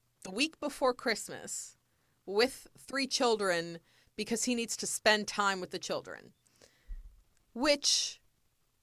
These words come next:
okay, sure, the children disappeared for five years, but so did his wife. Why is she not, why is it not an all-family trip?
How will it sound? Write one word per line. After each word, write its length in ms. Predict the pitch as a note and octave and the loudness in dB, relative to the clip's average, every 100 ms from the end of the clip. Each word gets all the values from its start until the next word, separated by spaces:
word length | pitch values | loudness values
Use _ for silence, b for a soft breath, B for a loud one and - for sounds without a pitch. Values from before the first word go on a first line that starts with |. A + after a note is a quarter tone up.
| _ _ - | _ _ 0
okay, 680 | B3+ - - F#3 F3 A3 - | 2 2 2 4 6 4 2
sure, 600 | - - G4 A4 G#3 G3+ | 4 4 4 6 6 4
the 100 | G#3 | 0
children 380 | - C4 C4 A3+ | 4 4 4 2
disappeared 520 | G#3 - G#3+ C#4 D4+ | 0 -2 -2 0 0
for 140 | - G3 | -2 -2
five 300 | G3+ E3 D3+ | 2 2 2
years, 340 | D#3 D#3+ A3+ b b b | -2 -4 -6 b b b
but 140 | A3 | 0
so 220 | - D#4+ E4 | 2 4 4
did 140 | F#4+ | 4
his 200 | B3 G#3+ G3 | 4 0 0
wife. 420 | A#3 B3 D#3 G3+ | 4 4 4 2
Why 200 | G3+ D4+ | 6 8
is 120 | D4 | 8
she 140 | - F4 | 6 6
not, 220 | D4+ A3 | 2 6
why 160 | A#3 E4 | 8 8
is 120 | G#4 | 4
it 120 | C#4+ | 2
not 160 | D#4+ C#4 | 2 2
an 80 | |
all-family 560 | G3 G#3 - F#4 F#4+ G#4+ | 4 4 4 -2 -2 -2
trip? 320 | - B4 - | -2 -4 -4